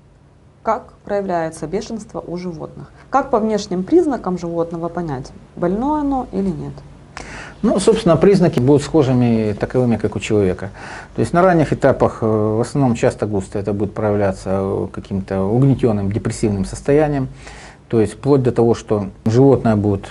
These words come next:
Speaker 2: э, не откликаться на свою кличку, если брать о домашнем животне.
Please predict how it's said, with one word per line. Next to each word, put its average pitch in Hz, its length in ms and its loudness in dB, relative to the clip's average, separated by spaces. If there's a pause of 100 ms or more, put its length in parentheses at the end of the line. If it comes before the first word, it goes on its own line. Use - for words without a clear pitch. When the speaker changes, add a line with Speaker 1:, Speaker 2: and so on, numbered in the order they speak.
Speaker 2:
э, 101 800 -4
не 131 120 4
откликаться 139 480 2
на 107 100 0
свою 98 220 0
кличку, 135 400 0
если 110 200 -2
брать 110 280 0
о - 20 -4
домашнем 104 460 -4
животне. 104 420 -4